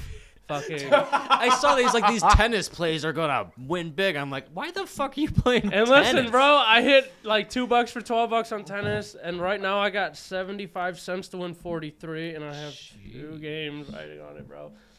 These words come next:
Speaker 2: Dog, like, I'm not gonna lie.
Speaker 1: This has been an avid thing since gambling became legal in Ohio, where every pod, Nick just slowly checks his phone to check up on his bets, 'cause
Speaker 2: Well,
Speaker 1: for
Speaker 2: dude.
Speaker 1: some reason he's always betting on something.
Speaker 2: Always, dude. I have an,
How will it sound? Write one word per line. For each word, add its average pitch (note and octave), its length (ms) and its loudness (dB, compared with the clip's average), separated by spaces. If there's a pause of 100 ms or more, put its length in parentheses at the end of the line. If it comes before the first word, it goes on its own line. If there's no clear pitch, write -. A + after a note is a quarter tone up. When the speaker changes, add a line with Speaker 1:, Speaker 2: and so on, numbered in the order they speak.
(360)
Speaker 2:
Dog, G3 280 -2
like, D#3+ 380 -10 (840)
I'm E3 100 -6
not A3+ 180 2
gonna G#3+ 140 2
lie. G3 460 0 (100)
Speaker 1:
This D#3+ 100 -6
has A3 120 -4
been C4+ 100 4
an B3 100 0
avid D3 380 4
thing C#3 240 -4
since B2+ 300 -8
gambling B2 360 -4
became B2 300 -8
legal B2+ 340 -4
in C3 60 -6
Ohio, C3 400 -2
where C3 140 -4
every B2 320 -2
pod, A#2 500 -2
Nick A#2+ 340 -8
just B2+ 240 -8
slowly A#2+ 380 -6
checks A2+ 300 -8
his B2+ 160 -10
phone A#2 180 -10
to A#2+ 80 -10
check A#2+ 260 -6
up A#2+ 160 -6
on A#2+ 120 -10
his A2+ 120 -12
bets, A2+ 300 -10
'cause D3 140 -10
Speaker 2:
Well, E3 100 -4
Speaker 1:
for E3 100 -4
Speaker 2:
dude. F3 120 -2
Speaker 1:
some G#3+ 180 4
reason F#3+ 300 2
he's F3 260 -2
always E3 600 6
betting C3+ 360 0
on C#3 160 -8
something. C3+ 540 -12
Speaker 2:
Always, D3 460 -4
dude. C#3 280 -8
I C3+ 200 -10
have D#3+ 140 -8
an, D3 120 -18